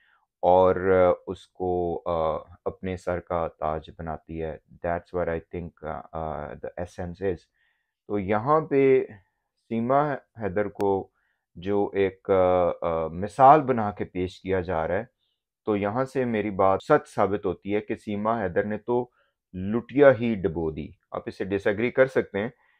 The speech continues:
वजह उसकी क्या है कि ये कोई, अ, चाहे पाकिस्तान से आई हो या दुनिया के किसी भी कोने से, ये कोई ऐसा उसवा या किरदार नहीं है कि जो इस हवाले से मजहबी तौर पे पेश किया जाए।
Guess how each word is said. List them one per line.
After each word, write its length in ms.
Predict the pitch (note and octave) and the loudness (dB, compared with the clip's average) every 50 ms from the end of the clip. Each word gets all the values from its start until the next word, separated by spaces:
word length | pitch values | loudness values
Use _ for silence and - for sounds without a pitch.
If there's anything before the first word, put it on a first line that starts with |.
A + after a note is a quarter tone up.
| _ _ _ _ G2+ | _ _ _ _ 2
वजह 260 | G#2 B2+ B2+ E3+ G#3 | 2 4 4 6 4
उसकी 320 | A3+ G3+ - - - B2+ | 4 4 0 -2 -6 -6
क्या 240 | - - F2+ D#2+ E2 | -4 -2 -2 -2 -2
है 200 | F2+ F2+ F#2 A2 D3+ | 0 0 -2 -2 -2
कि 760 | - - _ _ _ - G#2+ G#2+ G#2+ G#2+ G#2 G#2 G2+ - - - | -4 -12 _ _ _ -4 -2 0 0 0 0 0 0 -2 -4 -8
ये 320 | F#2+ F#2 F#2 G#2+ A2+ A#2+ | -10 -6 -4 -2 -2 -2
कोई, 520 | - _ A#2 A#2 A#2 A2+ A2+ A2+ A2 G#2+ | -2 _ -2 -2 0 0 0 0 -2 -4
अ, 500 | - - - F#2 F2 F2 E2+ E2 D#2+ - - - - - F2 - | -4 -2 0 2 2 2 2 0 -2 -4 -8 -16 -20 -20 -10 -4
चाहे 180 | - G#2 A2+ B2+ | -2 -2 -2 0
पाकिस्तान 580 | - A#2+ A#2 - C3+ B2 - - C3+ D3+ E3+ E3+ | 2 2 2 2 0 -2 2 2 4 4 2 0
से 140 | - D#3 | 2 4
आई 200 | B2+ A#2 A2+ A2+ | 4 4 4 2
हो 140 | A#2 A#2 C3+ | 0 -2 -2
या 120 | C3+ C3 B2+ | -4 -4 -4
दुनिया 300 | G#2 A#2 A#2+ B2+ C3+ C#3 | -4 -4 -4 -4 -6 -6
के 140 | - C#3 | -10 -12
किसी 280 | - C#3 C3+ - - F3 | -14 -12 -12 -4 -4 0
भी 120 | D3 E3+ | 0 0
कोने 420 | - - C#3 B2 A2+ A#2+ B2+ B2 A#2+ | -2 0 0 0 2 2 2 2 0
से, 260 | - A2+ G#2 G2+ - _ _ _ _ _ _ _ _ _ G2 | 2 -2 -2 -2 -4 _ _ _ _ _ _ _ _ _ 0
ये 100 | A2+ A#2+ | 0 0
कोई 260 | - - C#3 C#3 C#3 | 0 0 -2 0 2
ऐसा 680 | - A2+ A2 A2 - - C3 B2+ B2+ B2 B2 B2 B2 - - _ - | 4 4 4 4 2 2 4 6 8 8 8 6 4 4 0 _ -14
उसवा 420 | A2+ - - - A#2 A#2 A#2+ A#2+ | -16 -14 -6 0 4 4 4 4
या 140 | A#2+ A#2 A2 | 4 2 0
किरदार 540 | - - G#2 G2+ F2+ F#2 G2 G#2 A#2+ A#2+ A#2 | -2 -2 -6 -4 2 6 6 8 8 6 4
नहीं 240 | A#2 C3+ D#3+ E3 | 0 -2 -2 -2
है 140 | C3 G2+ G2 | 0 0 0
कि 120 | - G2+ F#2 | -2 -4 -6
जो 240 | F2+ F#2 F2+ E2 | -4 -4 -6 -6
इस 120 | E2 - - | -8 -8 -6
हवाले 340 | F#2+ E2 D#2+ D#2+ E2 E2+ F2 | -6 -4 -4 -4 -4 -6 -8
से 380 | - - F2+ F2 E2+ E2 - - F2 | -6 -6 -6 -4 -4 -6 -10 -12 -10
मजहबी 400 | F#2 G2+ G2 A2+ B2 A2+ A#2+ A#2 | -10 -8 -4 -4 -4 -2 -2 -4
तौर 260 | - - F#2 F2 E2+ | -2 0 2 2 2
पे 180 | D#2+ - E2 E2 | 0 -2 -6 -8
पेश 320 | - - E2 E2 - - | -8 -8 -10 -12 -12 -14
किया 220 | - - E2+ D#2+ D#2 | -14 -10 -8 -8 -6
जाए। 280 | D#2 D#2 D#2+ F#2+ B2 | -4 -4 -4 -4 -6